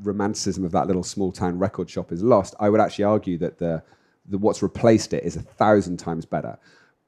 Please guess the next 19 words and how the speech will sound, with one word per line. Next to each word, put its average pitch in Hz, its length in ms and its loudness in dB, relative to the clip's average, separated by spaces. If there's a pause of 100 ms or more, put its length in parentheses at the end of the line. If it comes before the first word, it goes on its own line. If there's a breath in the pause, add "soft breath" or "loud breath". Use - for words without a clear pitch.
But 123 300 2
with 113 160 0
surfboards, 104 1000 0
that - 220 -4
same 127 400 2
relationship 113 680 2
is 90 120 -6
now 107 380 4
at, 95 360 -2
uh, 90 40 -2
an 90 260 0
inflection 101 560 0
point 90 220 -2
where 82 100 0
it 78 40 -4
needs 117 300 0
to - 80 -12
be 87 100 -4
replaced, 82 420 -8